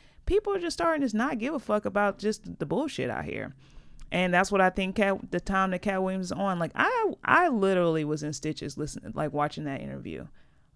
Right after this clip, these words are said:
I thought it was good. I don't, um, I, I actually am a fan of Shannon Sharpe, so, um, I watched Club Shay Shay already.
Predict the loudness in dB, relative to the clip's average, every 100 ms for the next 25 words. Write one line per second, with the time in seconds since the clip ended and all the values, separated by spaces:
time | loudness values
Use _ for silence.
0 | 0 2 4 4 4 2 -2 0 0 0
1 | 0 0 0 -2 -4 -6 -4 0 2 2
2 | 0 0 -4 -4 -6 -6 -6 -6 -6 -4
3 | -4 -4 -4 -4 -4 -2 -2 -2 -4 -2
4 | -4 -8 -16 -20 -6 -2 0 0 2 2
5 | 4 4 2 -4 -4 -4 -4 -4 -2 -2
6 | -2 -2 0 -2